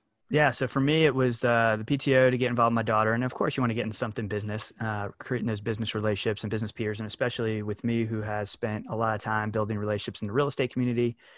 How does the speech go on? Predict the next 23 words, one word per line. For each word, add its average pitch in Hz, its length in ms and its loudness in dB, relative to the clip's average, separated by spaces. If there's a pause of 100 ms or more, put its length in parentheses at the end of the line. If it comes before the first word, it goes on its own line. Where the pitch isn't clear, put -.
(360)
Um, 98 560 -6 (1080)
you 120 120 -4
know, 98 160 -4
I, 107 180 -2 (100)
I 120 60 0
joined 113 380 -2
a 101 80 -2
local 107 480 -2
small, 107 680 -2 (220)
uh, 95 420 -6 (100)
chain, 120 340 -4
uh, - 440 -10 (180)
association. 127 720 -2
So 117 140 -4
it's - 160 -8
the 113 120 -8
Fletcher 123 420 -2
Area 113 300 0
Business 110 280 -6
Association. 117 500 -4
It's - 100 -16
a 117 60 -16
small 113 420 -2